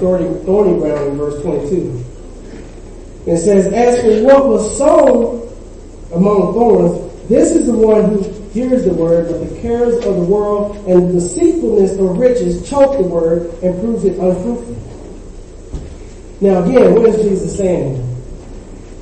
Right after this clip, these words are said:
In verse twenty-two is this, this is what he's saying. The person is worried, anxious, and covetous. Okay? He's basically, he's worried about what might happen to what he's trying to get if he ever gets it. Again, what Jesus is saying here is very clear.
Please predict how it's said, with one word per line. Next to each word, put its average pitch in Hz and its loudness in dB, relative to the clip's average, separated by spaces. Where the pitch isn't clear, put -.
In 170 0
verse 233 2
twenty-two 214 4
is 185 2
this, 185 2
this 202 -2
is 190 -6
what 185 0
he's 170 -4
saying. 185 -2
The 233 -4
person 269 4
is 190 2
worried, 220 4
anxious, 214 -2
and 160 -6
covetous. - -6
Okay? 190 -6
He's 214 -2
basically, 240 2
he's 208 -2
worried 233 4
about 196 2
what 254 4
might 226 2
happen 220 -2
to 185 -2
what 190 2
he's 349 6
trying 185 2
to - -6
get 175 -2
if 196 2
he 208 2
ever 185 2
gets 254 0
it. - -8
Again, 226 2
what 208 6
Jesus 226 0
is 185 -4
saying 247 2
here 185 4
is 175 -2
very 185 0
clear. 175 -4